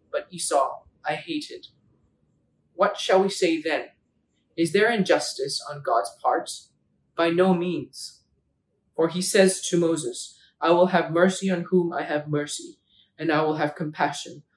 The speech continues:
on whom I have compassion." So then, it depends not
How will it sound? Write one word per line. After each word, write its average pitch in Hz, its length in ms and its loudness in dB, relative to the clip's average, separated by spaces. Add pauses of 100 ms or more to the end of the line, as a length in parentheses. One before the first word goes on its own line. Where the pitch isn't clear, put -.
(140)
on 147 140 -2
whom 185 260 6
I 143 100 -2
have 147 280 -6
compassion." - 580 -12 (380)
So 180 260 6
then, 160 220 2
it 165 140 0
depends 175 540 -2
not 160 280 0